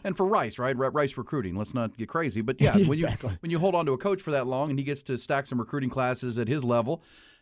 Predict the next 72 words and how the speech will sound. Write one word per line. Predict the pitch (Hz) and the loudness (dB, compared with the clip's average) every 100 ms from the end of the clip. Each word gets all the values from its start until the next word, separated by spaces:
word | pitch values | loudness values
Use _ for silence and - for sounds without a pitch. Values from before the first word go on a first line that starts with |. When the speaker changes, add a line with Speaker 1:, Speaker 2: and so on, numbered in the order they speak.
| - | -6
Speaker 1:
uh, | 110 113 117 117 | -2 2 2 0
that, | 117 120 | -2 0
that, | 123 | 0
that | 120 120 | 0 0
you | 120 | 0
can | 135 | 0
be. | 123 | 0
But | 120 | 0
Wyoming, | 120 143 160 214 175 165 175 | 2 2 4 2 2 0 -4
you | 170 | -4
know, | 160 160 | -4 -6
Craig | - 170 147 | -2 0 2
Bohl's | 151 165 | 0 0
their | 147 139 | -2 0
coach, | 143 165 175 | 2 2 0
right? | 143 156 | 0 0
He, | 135 139 | 0 2
uh, | 120 113 | 4 4
and | 113 | 2
we'll | 127 | 0
talk | 143 | 0
more | 135 | 2
about | 131 123 | 2 2
Wyoming | 127 131 123 | 2 2 2
as | 110 | 0
the | 117 | -2
week | 131 | 0
goes | 110 110 | -2 0
on. | 131 | 0
But | 120 120 - - - | 2 0 -6 -16 -4
I | 139 | -4
just | 139 - | -4 -6
remember | 120 117 127 113 120 | -4 0 0 2 0
you | 131 | 0
saying | - 120 110 | 0 0 0
that | 104 | 0
their | 110 | 0
linebacker | 113 120 113 107 92 | 2 2 2 0 -4
core | - 107 | -2 0
is | 101 | 0
pretty | - 110 | -4 -4
darn | 104 98 | -2 0
good. | 131 101 | -2 -2
So | 127 117 | -2 2
Speaker 2:
It | 117 | 2
is. | 101 - - | 2 -4 -8
Speaker 1:
I | 190 | -6
mean, | 160 | -4
if | 160 | -4
you're | 160 | 0
Sark, | 196 180 | 0 0
you | 170 | -4
use | 165 | -2
it | 156 | -2
as | 151 | -4
a | 139 | -2
test. | 175 135 - | 0 0 -4
Just | 135 | -6
let's | 147 143 151 | -4 -4 -6
go | 151 | -4
see | 156 | -2
if | 139 | -2
we | 143 | -2
can. | 139 127 | -2 -2
We | 123 | -2
couldn't | 123 180 | 0 0
push | 151 170 | 0 -2
bu-, | 131 147 | -4 -6
bully | 131 165 156 | -2 -2 2
Rice | 139 147 147 | 2 2 0
when, | 139 123 120 | 0 0 0
when | 123 123 | 0 0